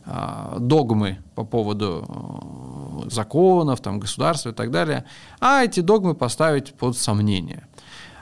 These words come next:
А, и поэтому у нас ключевое, ключевая форма взаимодействия была такие еженедельные, э, в смешанном варианте полулекции, полусеминары, полусвободная беседа, полудоклады, где мы выносили на обсуждение какие-то,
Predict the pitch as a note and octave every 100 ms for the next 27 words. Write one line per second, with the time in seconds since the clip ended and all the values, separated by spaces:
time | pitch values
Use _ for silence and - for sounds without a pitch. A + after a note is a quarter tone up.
0 | - - A2 G#2 G#2 F#2+ F3+ F#3 A#3 A#3+
1 | G3+ F3+ E3+ D#3 - E3 - F3 F3 C#3+
2 | A#2 - - - D3 C3 D3+ B2+ A2+ B2
3 | C3 C3+ A#2+ - G#2+ A2+ G#2+ A2 A#2 A2
4 | A#2 B2 B2+ C#3 A#2 A2 G#2+ G2+ G2+ -
5 | - - - - - A#2 A2+ G2+ G2+ -
6 | - - - - - D#3 C3+ - A2 G#2+
7 | A#2+ C3 A2 F#2+ G2+ - B2+ A#2+ D#3 D#3
8 | - C3 A#2+ A#2+ A#2+ A#2 A2+ A#2 C#3+ D3+
9 | C3+ - A#2 A2+ - A2+ A2+ A2 A2 G#2+
10 | A2 D3+ D3+ A#2+ - A2+ G#2+ A2 G#2+ E3
11 | D3+ B2+ A#2 C3+ C3+ B2+ A#2+ C3 C3 -
12 | B2+ A2 G#2+ G#2 A#2+ A2+ A2+ G#2 G2+ G#2
13 | G#2+ - G2+